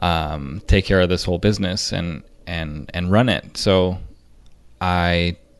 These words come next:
took over and eventually just started doing all the contracts and, and, uh, getting all the new business. And, and then I was getting invoices paid. And then I also had the challenge of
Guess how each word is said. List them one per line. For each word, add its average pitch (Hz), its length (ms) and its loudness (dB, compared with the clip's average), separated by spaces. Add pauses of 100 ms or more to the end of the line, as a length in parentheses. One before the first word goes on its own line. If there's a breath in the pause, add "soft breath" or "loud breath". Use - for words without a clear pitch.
(200)
took 110 200 4
over 101 420 8
and 98 120 4
eventually 95 480 2
just 92 220 -2
started 90 480 2 (160)
doing 98 180 6
all 90 80 6
the 80 100 -2
contracts 107 840 4
and, 80 320 -4
and, 82 560 -6 (100)
uh, 85 200 -4
getting 90 220 4
all 87 100 4
the 85 80 2
new 85 140 2
business. 90 500 2
And, 80 280 -4 (160)
and 85 320 0 (220)
then 98 200 4
I 95 120 6
was 87 120 2
getting 82 220 0
invoices 104 500 8
paid. 101 300 8
And 90 140 4
then 90 140 6
I 85 100 4
also 87 260 0
had 87 240 2
the 82 80 0
challenge 85 440 -2
of 85 200 -4